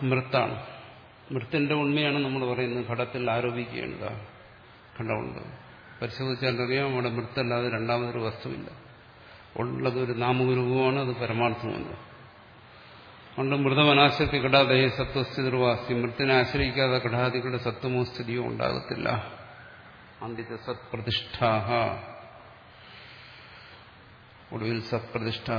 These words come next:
സദൈവ പ്രതിഷ്ഠ നേഹ സമാപ്തിരവസാനം പരിശേഷു യാസന്ത. അതോ മൃദ്വത് സന്മൂലത്വാത് പ്രജാന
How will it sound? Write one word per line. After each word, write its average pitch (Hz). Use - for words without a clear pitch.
സദൈവ 120
പ്രതിഷ്ഠ 110
നേഹ 117
സമാപ്തിരവസാനം 117
പരിശേഷു 117
യാസന്ത. 110
അതോ 135
മൃദ്വത് 139
സന്മൂലത്വാത് 135
പ്രജാന 131